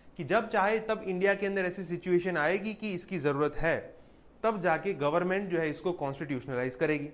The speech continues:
तो यहाँ पे आप देख सकते हैं कि जो constituent assembly के अंदर members थे,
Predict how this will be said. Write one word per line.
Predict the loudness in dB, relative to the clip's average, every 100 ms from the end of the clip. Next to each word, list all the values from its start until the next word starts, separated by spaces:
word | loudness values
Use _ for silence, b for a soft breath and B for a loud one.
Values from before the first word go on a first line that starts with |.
| -14 -20 -20 -20 -20 -20 -20 B B B -6
तो |
यहाँ | -2 0 0
पे | 2
आप | 0
देख | 0 -2 -2
सकते | -4 -2 0
हैं | 0
कि | -2
जो | -6
constituent | -4 -4 -4 -4 -2 -2 -2
assembly | -2 -2 -2 -4
के | -4
अंदर | -4 -2
members | -2 -2 0 -2 -2
थे, | -6 -6